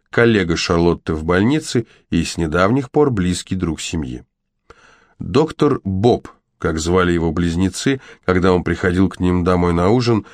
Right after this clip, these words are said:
был человеком добрым и всегда искренне улыбался.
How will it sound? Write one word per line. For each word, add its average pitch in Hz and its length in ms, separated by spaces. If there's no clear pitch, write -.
был 156 260
человеком 123 800
добрым 104 480
и - 140
всегда 127 340
искренне 120 500
улыбался. 90 720